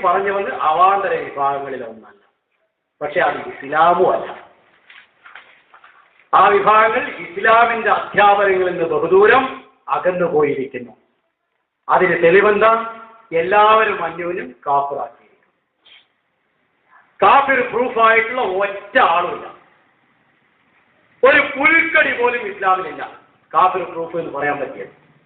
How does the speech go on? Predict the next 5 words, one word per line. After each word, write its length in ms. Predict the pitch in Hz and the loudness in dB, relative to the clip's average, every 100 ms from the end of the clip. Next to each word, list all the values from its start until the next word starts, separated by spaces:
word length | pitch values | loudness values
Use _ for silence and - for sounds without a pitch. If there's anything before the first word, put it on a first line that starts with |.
| _ _ _ _ _ _ 160 | _ _ _ _ _ _ 0
അതുകൊണ്ട് 580 | 196 190 143 123 120 165 214 - - - - - _ _ _ - | 2 2 0 -6 0 0 0 -4 -12 -20 -20 -20 _ _ _ 0
ആ 380 | 165 196 202 - | 2 4 0 -4
കുഫറിലേക്ക് 720 | 190 254 262 202 190 - - - - | -4 0 0 2 0 -2 -8 -8 -12
ഞങ്ങളെ 420 | 147 139 147 139 123 | -12 -12 -10 -12 -12
ക്ഷണിച്ചാൽ 580 | - 139 156 - 208 | -12 -12 -12 0 2